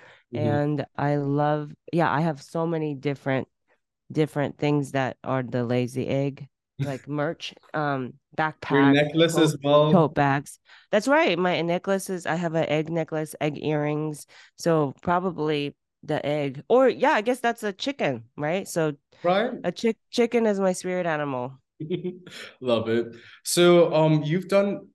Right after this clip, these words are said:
Speaker 1: a lot so far in your career. Your H B O special, you've opened for Chelsea Handler.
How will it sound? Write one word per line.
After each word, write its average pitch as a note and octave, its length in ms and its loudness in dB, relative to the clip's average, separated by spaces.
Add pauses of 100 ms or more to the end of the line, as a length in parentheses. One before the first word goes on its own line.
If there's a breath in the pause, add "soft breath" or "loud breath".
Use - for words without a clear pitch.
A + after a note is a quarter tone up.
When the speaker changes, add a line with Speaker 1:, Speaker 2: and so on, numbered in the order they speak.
(100)
Speaker 1:
a C3 140 -2
lot C3 480 0
so C#3+ 200 -4
far C3 220 -2
in B2 80 -4
your A#2+ 120 -4
career. A#2 420 -2
Your A2+ 220 -2
H A2+ 300 -6
B A#2 100 0
O A2+ 80 -2
special, D3 680 0
you've A#2+ 260 -2
opened A#2 300 -6
for G#2+ 140 -10
Chelsea G#2 380 -4
Handler. C#3+ 720 2